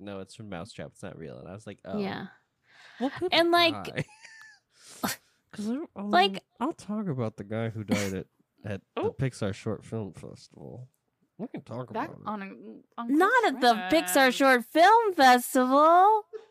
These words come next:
Speaker 3: Those vibrations in the ground really got to him, you
Speaker 1: He
Speaker 3: know?
Speaker 1: j-, it was
Speaker 2: Oh.
Speaker 1: just his time.
Speaker 3: Took him out.
Speaker 1: <laughs> It was,
Speaker 2: Oh my God.
Speaker 1: he just get, went.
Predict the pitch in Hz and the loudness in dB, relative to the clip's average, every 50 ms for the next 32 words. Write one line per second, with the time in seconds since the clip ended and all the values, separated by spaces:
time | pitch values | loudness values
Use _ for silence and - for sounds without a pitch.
0 | _ _ _ _ _ _ _ _ _ 240 247 269 247 226 226 240 233 226 214 220 | _ _ _ _ _ _ _ _ _ 0 0 0 0 -2 -2 0 0 0 0 -2
1 | 226 311 311 - 370 320 254 226 202 226 208 196 175 208 220 247 269 254 196 180 | -4 -4 -6 -10 -10 -10 -10 -10 -10 -12 -12 -12 -10 -10 -8 -8 -8 -10 -10 -10
2 | 202 240 277 262 190 175 190 226 - _ _ _ 175 156 151 160 165 170 165 165 | -10 -10 -10 -10 -8 -6 -4 -6 -6 _ _ _ -12 -12 -12 -12 -14 -14 -10 -8
3 | 165 170 175 190 - 123 131 - - 254 247 220 107 151 135 - - 131 127 120 | -8 -8 -8 -6 -4 -2 0 0 0 0 0 -2 -2 -4 -6 -6 -8 -8 -8 -6
4 | 120 123 120 113 117 220 175 180 190 185 170 160 156 - - - - - - - | -6 -6 -6 -6 -6 -6 -4 -2 -2 -2 -4 -4 -6 -10 -12 -10 -8 -4 -4 -2
5 | 233 226 226 220 220 - - - - - - 247 - 113 113 110 107 104 98 104 | -2 -4 -6 -6 -8 -8 -10 -10 -12 -14 -14 -14 -14 -12 -12 -10 -10 -10 -10 -10
6 | 95 95 110 120 131 123 123 - - - _ _ _ _ _ _ _ _ _ _ | -10 -12 -10 -8 -10 -10 -10 -12 -18 -20 _ _ _ _ _ _ _ _ _ _
7 | _ _ _ _ _ _ _ _ _ - 123 - _ 107 107 107 113 117 120 117 | _ _ _ _ _ _ _ _ _ -20 -20 -20 _ _ -14 -10 -10 -8 -8 -10
8 | 110 - - - | -12 -16 -20 -20